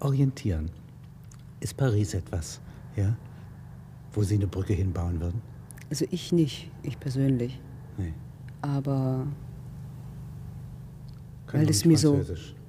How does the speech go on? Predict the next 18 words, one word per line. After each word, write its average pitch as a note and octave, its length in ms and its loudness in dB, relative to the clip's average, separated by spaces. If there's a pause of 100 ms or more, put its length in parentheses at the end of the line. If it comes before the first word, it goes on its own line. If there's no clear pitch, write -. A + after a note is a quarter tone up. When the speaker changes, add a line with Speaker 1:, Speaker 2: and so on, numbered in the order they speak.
(100)
Speaker 2:
Ich - 160 -10
kann G3 160 2
auch D3 100 2
nicht B2 180 2
Französisch, B2+ 480 -2
aber B2+ 140 2
Speaker 1:
Nee. G2+ 60 0
Speaker 2:
es, - 160 0 (280)
ich C#3 180 -6
war C#3 220 6
ja B2+ 160 4
ein B2 160 2
paar D3 140 2
Mal C3+ 160 4
da C3 160 0
und C#3+ 220 0 (1300)
besonders C#3+ 380 6
Paris C3+ 720 0